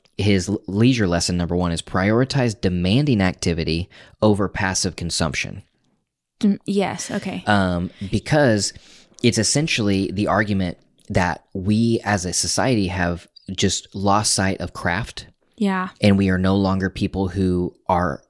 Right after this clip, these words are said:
Speaker 1: craft people.
Speaker 2: Mm-hmm.
Speaker 1: Um, that we, we don't s-, we don't try to learn a craft and be, and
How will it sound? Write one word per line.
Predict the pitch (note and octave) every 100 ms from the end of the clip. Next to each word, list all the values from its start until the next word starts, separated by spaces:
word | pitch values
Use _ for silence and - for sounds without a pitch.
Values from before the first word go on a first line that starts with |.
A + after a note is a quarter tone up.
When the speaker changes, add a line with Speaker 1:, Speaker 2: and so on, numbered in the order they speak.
| _
Speaker 1:
craft | - - E2 F#2 -
people. | - A2 C3+ C#3+ C3+
Speaker 2:
Mm-hmm. | A3 G3+
Speaker 1:
Um, | F#2+ F2+ F2 F2+
that | F2+
we, | F#2+ F#2
we | G2
don't | G2 G2
s-, | - - -
we | A2
don't | A2
try | G#2+ - F#2+ F#2+
to | - F#2+ F#2
learn | F2+ F#2 F#2+
a | F#2
craft | - E2+ D#2+ -
and | F2
be, | F2 F#2+
and | F#2 F2 E2